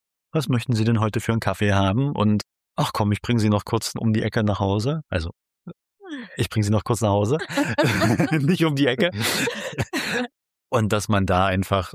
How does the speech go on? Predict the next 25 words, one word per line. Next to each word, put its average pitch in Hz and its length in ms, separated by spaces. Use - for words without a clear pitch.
so 98 260
einen, 92 400
so 92 200
einen 90 180
guten 90 680
Platz - 340
für 92 160
sich 87 180
findet. 90 460
Weil 98 300
ich - 160
höre 98 180
das 92 180
ganz 101 260
oft 98 280
bei 95 140
meinen 95 920
Leuten 92 460
und 87 180
mit 90 200
Leuten, 92 480
denen 92 160
ich 87 120
mich 92 140
unterhalte 90 600